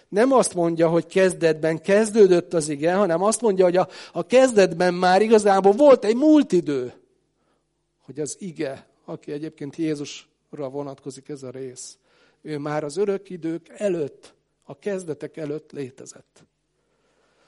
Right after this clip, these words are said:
Tehát olyan időkről beszél itt János evangélia, amikor még semmi nem létezett a teremtett valóságból, amikor még nem volt semmi mindebből, amit mi ismerünk, vagy amit nem is ismerünk egyébként ebből.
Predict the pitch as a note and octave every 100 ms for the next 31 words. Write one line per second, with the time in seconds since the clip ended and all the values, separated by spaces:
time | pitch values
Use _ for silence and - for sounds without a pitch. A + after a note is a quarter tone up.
0 | _ _ _ _ _ D3 C#3+ D3+ - -
1 | - A#3+ A#3 E3+ E3 D#3 D#3+ D3+ D3 E3
2 | - C#3+ C3+ C#3 C#3 D3 D3+ D#3 C#3+ C#3
3 | C3+ C#3 C#3 C#3 C3+ C#3+ D3 D3+ - E3
4 | E3+ E3 - A#3+ C#4 A#3 C#3+ C3+ C3+ C3+
5 | D3 C3 C3 - - F3 D3 B2+ B2 A#2
6 | B2+ A2+ A#2 - B2+ A#2+ B2 C#3 D3+ _
7 | _ - _ D3+ D3+ - E3+ G3 A3+ B3
8 | D#3+ D#3+ D#3 - G#3+ D#3+ C#3+ D#3 D3 C#3
9 | C3 B2+ A#2+ G#2+ A#2 _ _ _ C#3+ C3
10 | - C#3 C3 - C3 D#3 E3+ - C3 C#3
11 | C3+ D3+ C3+ - D3 C3+ B2 B2 B2+ B2+
12 | B2+ - B2 C#3+ B2 B2 A#2